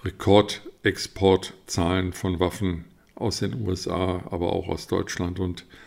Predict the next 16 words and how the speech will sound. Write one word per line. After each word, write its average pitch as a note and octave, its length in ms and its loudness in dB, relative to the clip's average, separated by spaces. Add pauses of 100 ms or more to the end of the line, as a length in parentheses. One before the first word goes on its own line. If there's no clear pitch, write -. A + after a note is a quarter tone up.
(160)
anderen A#2+ 460 8
Ländern, G#2 540 4 (680)
auch B2 360 10
in A#2 220 4
Gebiete, G2+ 680 8 (180)
die F2 420 2 (420)
militärisch F2+ 680 2
umkämpft G2+ 580 -4
sind, A#2+ 380 -2 (1300)
dass G2+ 220 0
aber G2 560 6 (720)
Forschungen A2 1040 4 (920)
und F#2+ 300 2
mögliche G2 480 4
Einsatzszenarien F#2+ 1120 2
von, E2+ 480 0